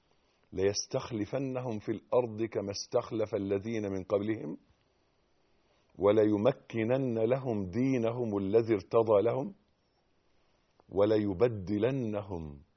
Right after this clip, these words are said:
من بعد خوفهم أمنا". الشرط: "يعبدونني لا يشركون بي شيئا".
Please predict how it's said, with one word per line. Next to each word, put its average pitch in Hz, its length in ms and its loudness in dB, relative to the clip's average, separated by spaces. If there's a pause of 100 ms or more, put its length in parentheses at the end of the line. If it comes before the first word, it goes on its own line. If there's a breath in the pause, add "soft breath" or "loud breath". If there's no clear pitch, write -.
(300)
من 92 340 -4
بعد 107 440 -2
خوفهم 95 840 -6 (140)
أمنا". 127 680 -8 (1700)
الشرط: - 500 -2 (600)
"يعبدونني 98 1040 -4
لا 85 160 -2
يشركون 92 760 -8
بي 113 140 -12
شيئا". - 340 -18